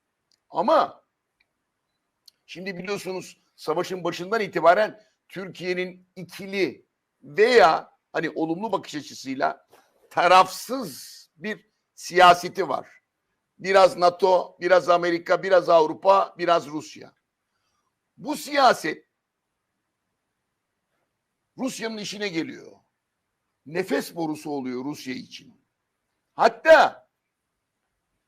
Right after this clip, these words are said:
seçimler öncesinde Putin sınırsız destek verdi o Erdoğan'a. Çünkü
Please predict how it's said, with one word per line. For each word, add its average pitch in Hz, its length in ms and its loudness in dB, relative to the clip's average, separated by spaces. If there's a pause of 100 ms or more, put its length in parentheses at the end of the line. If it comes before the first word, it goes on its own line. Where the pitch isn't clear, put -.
(720)
seçimler 226 580 -2
öncesinde 170 680 -10
Putin 233 560 -10 (3250)
sınırsız 285 760 -8
destek 247 360 -4
verdi 165 240 4
o 131 100 2
Erdoğan'a. - 580 -10 (880)
Çünkü 247 680 -8